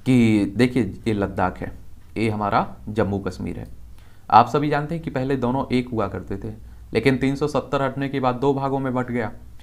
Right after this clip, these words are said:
तो यहाँ जो, अ, क्षेत्र है ना, आप देखते हैं इस क्षेत्र पर किसका कब्जा है अभी भी? पाकिस्तान का कब्जा है, जिसे वो पीओके बाल-, बोलता है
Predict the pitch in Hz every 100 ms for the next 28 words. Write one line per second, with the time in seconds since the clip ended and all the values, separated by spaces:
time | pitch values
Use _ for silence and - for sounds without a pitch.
0 | - - - - 185 180 175 220 240 233
1 | - 156 156 156 151 - 170 165 165 220
2 | 151 - - - - - - 113 110 107
3 | - 101 - - - - - 185 - 185
4 | - - 185 185 175 - 180 175 170 185
5 | 180 170 170 214 262 - - - - -
6 | - - - - - 117 113 123 - 135
7 | 143 127 110 98 101 107 113 - 117 131
8 | - 151 147 147 135 123 127 143 127 98
9 | 98 139 110 98 98 107